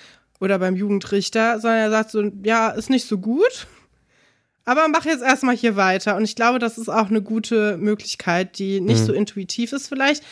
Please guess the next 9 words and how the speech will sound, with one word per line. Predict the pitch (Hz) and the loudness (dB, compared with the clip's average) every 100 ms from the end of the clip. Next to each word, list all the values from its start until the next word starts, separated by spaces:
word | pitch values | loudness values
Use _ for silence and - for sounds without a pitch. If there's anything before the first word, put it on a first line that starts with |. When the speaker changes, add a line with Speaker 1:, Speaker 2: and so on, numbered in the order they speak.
| - - | -20 -8
Speaker 1:
aber | 185 | -4
ich | 202 | 0
glaube, | 226 | 0
sehr | 214 226 | 2 0
pädagogisch, | 226 - 202 196 208 190 165 - - _ _ _ - - | 0 0 0 0 -2 -2 -4 -6 -10 _ _ _ -20 -10
dass | 180 175 | -8 -2
man | 190 185 180 | 0 0 0
sagt, | 180 180 - | 0 0 -2
ja, | 175 175 175 | 0 0 -2